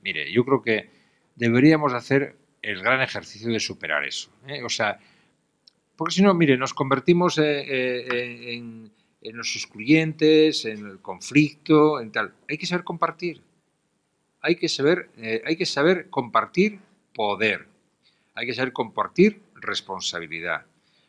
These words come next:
Y hay que saber que eso añade valor a lo que nosotros hacemos. Yo creo que un médico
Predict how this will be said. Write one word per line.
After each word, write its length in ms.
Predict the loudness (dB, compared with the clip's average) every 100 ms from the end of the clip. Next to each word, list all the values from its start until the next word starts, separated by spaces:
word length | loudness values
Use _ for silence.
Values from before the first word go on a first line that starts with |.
| _
Y 80 | -2
hay 80 | 0
que 120 | 0
saber 540 | -2 2 4 4 2 -12 _ _
que 160 | 0 2
eso 300 | 2 2 0
añade 360 | 2 0 0
valor 360 | 0 2 2 2
a 100 | 0
lo 140 | -4
que 80 | -12
nosotros 340 | -12 -14 -16 -16
hacemos. 360 | -14 -16 -16
Yo 160 | -6 -2
creo 220 | 0 0
que 180 | 0 0
un 160 | 0 2
médico 540 | 4 4 0 -12 -18